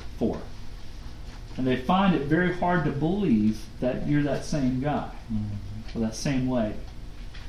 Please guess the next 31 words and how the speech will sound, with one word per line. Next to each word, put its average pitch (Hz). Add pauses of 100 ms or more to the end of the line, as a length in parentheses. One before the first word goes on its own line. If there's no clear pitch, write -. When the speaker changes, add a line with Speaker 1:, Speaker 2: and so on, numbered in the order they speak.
(300)
Speaker 1:
that 120
you're 127
not. 131 (1200)
'Cause 143
deep 185
down, 180 (200)
they 143
know 151
that's -
who 147
you 127
are. 110
You're 147
just -
putting 151
on 120
an 107 (220)
act, -
right? 135 (960)
See, 220 (120)
here's 240
the 180
thing. 120 (1000)
Our 240
worth, 160 (600)
just 196
like 190
our 170
salvation, 156
it's 131
not, 185